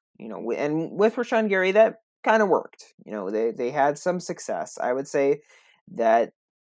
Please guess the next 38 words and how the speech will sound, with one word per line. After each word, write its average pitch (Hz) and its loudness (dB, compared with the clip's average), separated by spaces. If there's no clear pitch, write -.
uh, 110 4
a-, - 4
up 156 4
to 170 -4
this 156 -2
point, 147 -6
excluding 165 0
a 147 0
couple 151 4
games, 120 -6
the 139 0
defense 143 -6
had 131 -6
not 117 -2
been 120 -6
the 110 -6
issue 107 -8
with - -10
this - -14
team. - -18
But 151 8
when 160 0
you're 170 0
just 185 -2
gonna 165 2
be 147 0
playing 147 -4
coverage, 170 0
when 131 -6
that's 127 -2
what 135 -4
you're 120 -6
drilling 151 0
all 95 -2
se-, - -10
all 95 0
off 82 -2
season, 104 -10